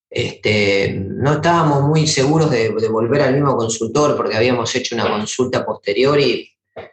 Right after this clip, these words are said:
no su-, no, no se-, no, no, no nos dejó la misma sensación de seguridad que la primera vez.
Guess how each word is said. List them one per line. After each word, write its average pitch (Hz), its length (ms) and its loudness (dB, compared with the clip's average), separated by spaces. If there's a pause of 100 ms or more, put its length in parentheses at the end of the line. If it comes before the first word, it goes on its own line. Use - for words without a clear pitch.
(400)
no 135 120 0
su-, 127 260 0
no, 135 140 2
no 139 160 0
se-, - 320 -4
no, 143 260 2
no, 147 180 0
no 156 140 2
nos 175 180 2
dejó 151 280 0
la 156 120 2
misma 147 300 2
sensación 123 540 -2
de 127 80 2
seguridad 110 560 0
que 117 60 0
la 104 120 0
primera 107 340 -4
vez. 147 520 0